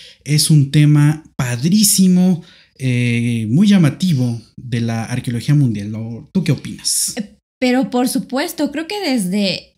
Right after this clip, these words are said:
Speaker 2: antes de entrar, en nuestro caso, a estudiar arqueología,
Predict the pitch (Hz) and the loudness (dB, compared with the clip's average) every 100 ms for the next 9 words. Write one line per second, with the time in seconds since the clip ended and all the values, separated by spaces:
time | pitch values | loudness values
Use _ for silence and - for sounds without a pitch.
0 | - 202 269 302 277 233 175 202 190 185 | -10 -4 -4 -4 -2 -2 -2 -2 -2 -2
1 | 185 202 202 208 220 220 - 196 185 - | -2 -4 -4 -4 -4 -6 -4 -4 -4 -8
2 | 190 190 196 208 208 208 208 226 247 214 | -10 -8 -8 -6 -6 -4 -4 -4 -6 -6
3 | 196 175 180 - 220 220 202 262 | -4 -4 -6 -4 -4 -2 -4 -8